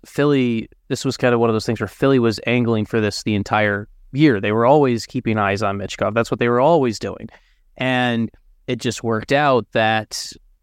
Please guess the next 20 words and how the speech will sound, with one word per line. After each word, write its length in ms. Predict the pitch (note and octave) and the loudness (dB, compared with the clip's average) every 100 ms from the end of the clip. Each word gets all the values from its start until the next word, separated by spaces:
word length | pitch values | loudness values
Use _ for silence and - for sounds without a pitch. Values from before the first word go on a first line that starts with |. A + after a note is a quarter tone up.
| - | -16
the 60 | |
cards 300 | - B2+ B2 | -2 0 0
kind 160 | - G#2+ | -2 -4
of 60 | G2+ | -2
fell 240 | A#2+ A2+ | -2 -2
into 120 | G#2+ | -2
their 100 | G#2 | -4
favor, 400 | F#2+ D#3 D3+ B2 | -2 0 2 2
that 140 | A2 A2+ | 0 0
everyone 340 | A#2+ A#2 A2+ | 0 0 2
else 240 | A#2+ B2+ | 0 0
kind 200 | - A2+ | -4 -2
of 60 | G#2+ | 0
got 260 | A2 G#2 - _ _ - - - | -2 -2 -6 _ _ -20 -20 -10
wrapped 460 | B2 A#2+ A2+ - B2+ | -2 0 0 2 0
up 140 | A2+ | 0
in 100 | A2 | 0
this 280 | G#2 - - | -2 -4 -12
factor 600 | - A#2 B2 - A#2+ A2 | -2 2 2 2 2 2
of, 280 | G#2+ G2+ | 0 -2